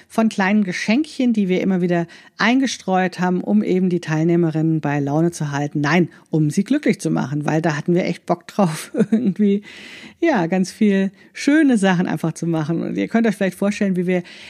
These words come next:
im Vorfeld da saßen und uns immer gefreut hatten, wenn wir so eine Idee hatten und dann auch in der Umsetzung ganz viel Spaß hatten, diese Sahnehäubchen vorzubereiten und so. Also das war wirklich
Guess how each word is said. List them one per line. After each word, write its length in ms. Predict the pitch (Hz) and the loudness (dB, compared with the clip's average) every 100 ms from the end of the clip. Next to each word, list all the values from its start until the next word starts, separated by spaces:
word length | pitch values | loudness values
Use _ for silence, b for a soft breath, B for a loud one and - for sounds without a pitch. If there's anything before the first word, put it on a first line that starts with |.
| - | -2
im 160 | 190 | -2
Vorfeld 840 | 175 - 214 262 240 233 220 208 202 | -2 0 2 2 0 2 2 2 2
da 240 | 185 202 | 0 0
saßen 420 | 208 190 190 202 | 0 0 0 0
und 60 | 196 | 0
uns 160 | 202 185 | 0 -2
immer 140 | 190 | -2
gefreut 400 | 185 - 196 208 | -4 0 0 2
hatten, 180 | 202 190 | 0 0
wenn 140 | 185 | 0
wir 80 | 175 | 2
so 60 | 175 | 2
eine 120 | 175 | 2
Idee 380 | 175 170 202 175 | 0 2 2 2
hatten 380 | 185 - 185 B B B B B | 0 0 -4 B B B B B
und 260 | 185 175 170 | 0 2 2
dann 200 | 170 170 | 2 2
auch 200 | - 170 | 0 0
in 120 | 180 | 0
der 140 | 165 | 0
Umsetzung 440 | 170 165 170 - 160 | 2 0 0 0 -2
ganz 160 | 160 | -2
viel 160 | - 165 | -2 -4
Spaß 460 | - 160 147 160 170 | -4 -4 -2 -2 -2
hatten, 240 | 151 160 | -2 0
diese 180 | 151 151 | 0 0
Sahnehäubchen 600 | 165 165 170 160 - 160 | 0 2 2 0 -2 -4
vorzubereiten 840 | - 156 - 160 156 151 151 165 151 | -2 -4 -2 -4 -2 -2 -2 -2 -4
und 160 | 147 | -4
so. 100 | 165 | -2
Also 180 | 190 247 | 0 2
das 160 | 233 202 | 2 2
war 120 | 180 | 2
wirklich 340 | 180 180 - | 0 -2 -4